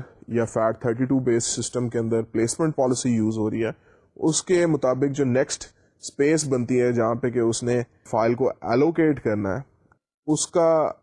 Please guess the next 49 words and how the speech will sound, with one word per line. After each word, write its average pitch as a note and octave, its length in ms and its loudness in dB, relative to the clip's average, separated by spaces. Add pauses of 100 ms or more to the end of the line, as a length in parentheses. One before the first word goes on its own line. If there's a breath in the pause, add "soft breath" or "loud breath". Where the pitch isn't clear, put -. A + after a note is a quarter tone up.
(260)
جو A#2 180 -2
کلسٹر - 440 0
نمبر B2+ 420 2
ہے A2+ 140 2
یا A#2 120 2
اس - 160 -4
کی D3 100 -2
جو C3 180 -2
انفارمیشن B2+ 680 -2
ہے A2 160 -4 (380 soft breath)
وہ D#3 260 2
بھی D#3 280 2 (120)
اس C3 180 0
ایف A#2+ 180 -2
ایس B2+ 200 0
انفو A#2 260 -2
بلاک G#2 300 0
کے G2 60 -6
اندر - 160 -4
ہی E2+ 60 -4
پڑی - 240 -8
ہوئی G1+ 120 -8
ہے۔ - 140 -12 (960)
یہ D3 140 4
نیکسٹ B2+ 320 0
فیلڈ E2 260 -2
ہے، G#2+ 120 -8 (340)
اس B2+ 140 -4
کا C#3 100 0
آف A#2 180 0
سیٹ C3 140 0
بنے A#2 280 0
گا B2 100 2
فور A#2+ 300 0
نائنٹی G#2 360 -2
ٹو۔ - 160 -8 (600)
یہ C#3+ 340 2
آپ C#3+ 200 2
کو D3+ 80 2
بتا A#2+ 300 2
رہا A#2+ 80 2
ہے B2 80 2
کہ C3 120 -2
نیکسٹ B2+ 360 0
فری - 420 -2
کلسٹر A2+ 420 -2
کون C#2 280 -8
سا - 140 -14
ہے۔ - 240 -16